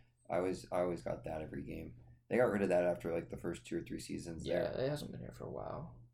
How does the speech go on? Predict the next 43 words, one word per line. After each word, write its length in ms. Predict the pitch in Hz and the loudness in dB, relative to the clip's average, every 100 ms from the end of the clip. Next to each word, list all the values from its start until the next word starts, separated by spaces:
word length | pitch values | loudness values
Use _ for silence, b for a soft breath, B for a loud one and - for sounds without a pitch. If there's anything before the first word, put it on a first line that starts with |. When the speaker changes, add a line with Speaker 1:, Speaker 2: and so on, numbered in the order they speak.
| _ - | _ -6
Speaker 2:
You 80 | |
think 80 | 139 | -4
they're 80 | 156 | -4
still 160 | 156 131 | -4 -4
giving 240 | 135 - | -4 -6
chips 320 | - - - | -6 -6 -4
out 180 | 139 135 | -4 -4
with 80 | 123 | -6
the 80 | - | -10
chicken 260 | 120 120 139 | -10 -8 -6
Caesar 300 | 139 165 143 | -6 -4 -2
wrap, 260 | 143 143 | -4 -4
or 80 | 76 | -2
what 120 | - | 6
Speaker 1:
I 20 | 95 | 10
Speaker 2:
are 40 | |
they 60 | 101 | 12
Speaker 1:
already, 160 | 101 98 | 10 8
Speaker 2:
doing? 160 | 92 | 6
Speaker 1:
I 40 | 98 | 6
already 280 | 95 95 92 | 6 6 2
did 140 | 90 | 0
my 80 | 87 | 0
research. 400 | 85 85 80 - | -2 -2 -4 -2
They 100 | 82 | -2
are. 160 | 82 - | -2 -2
Speaker 2:
They 100 | - | -4
are? 180 | - - | -2 -4
Speaker 1:
It's 140 | 95 | 0
Speaker 2:
Okay. 40 | 107 | 4
Speaker 1:
served 180 | 98 101 | 4 4
with 140 | 98 | 0
chips, 280 | - 87 - | 2 -2 0
ten 160 | 101 | -2
bucks. 240 | 90 - - | 2 2 0
Speaker 2:
I 40 | |
kinda 160 | 247 254 | 0 2
wish 180 | 156 - | 0 -4
it 60 | |
came 100 | - | -10
with 120 | - - | -10 -10
fries 320 | - - - | -8 -8 -10
sometimes. 560 | - - - 170 - | -10 -10 -8 -10 -10